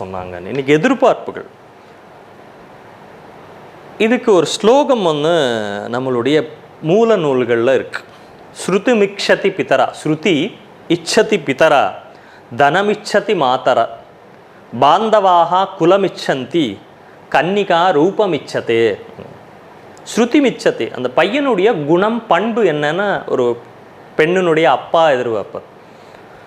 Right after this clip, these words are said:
உன்னோட அம்மா என்ன எதிர்பார்க்குறான்னா, தனம் இச்சதி, பையன் நல்லா சம்பாதிக்கிறானா, அவன் கையில காசு பணம் இருக்கான்னு. கூட இருக்கிற உறவினர்கள் என்னன்னா, அவன் குலம்,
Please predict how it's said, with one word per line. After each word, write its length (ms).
உன்னோட 180
அம்மா 360
என்ன 240
எதிர்பார்க்குறான்னா, 680
தனம் 340
இச்சதி, 440
பையன் 260
நல்லா 380
சம்பாதிக்கிறானா, 920
அவன் 180
கையில 260
காசு 280
பணம் 300
இருக்கான்னு. 440
கூட 200
இருக்கிற 300
உறவினர்கள் 720
என்னன்னா, 360
அவன் 380
குலம், 400